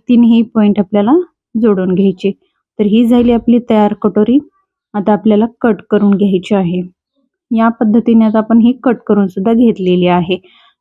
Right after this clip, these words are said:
ही बेसिक कटोरी जी आहे त्यात आपल्याला कुठेही कामी पडणार नाही, पण ही जी मोठी कटोरी आहे ती आपल्याला उपयोगी पडणार आहे. तर आता कटोरी नंबर दोन कशा पद्धतीने वाढवायची ते दाखवते तुम्हाला.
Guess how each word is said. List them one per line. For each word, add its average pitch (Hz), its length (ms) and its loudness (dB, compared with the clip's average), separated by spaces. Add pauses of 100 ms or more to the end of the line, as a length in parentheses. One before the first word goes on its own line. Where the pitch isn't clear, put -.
ही 247 100 0
बेसिक 247 400 0
कटोरी 233 320 0
जी 233 140 0
आहे 226 240 2
त्यात 214 260 -2
आपल्याला 214 380 0
कुठेही 220 420 -2
कामी 202 320 -2
पडणार 196 440 0
नाही, 196 300 0 (680)
पण 220 260 0 (220)
ही 233 240 2
जी 233 140 0
मोठी 262 340 2
कटोरी 214 360 0
आहे 208 280 0 (480)
ती 240 80 2
आपल्याला 208 400 0
उपयोगी 214 440 0
पडणार 185 360 0
आहे. 190 260 -2 (420)
तर 233 80 0
आता 233 180 -2
कटोरी 247 400 0
नंबर 220 400 2
दोन 214 380 0 (240)
कशा 214 320 -2
पद्धतीने 233 420 2
वाढवायची 233 560 2
ते 302 160 0
दाखवते 190 420 -2
तुम्हाला. 190 340 0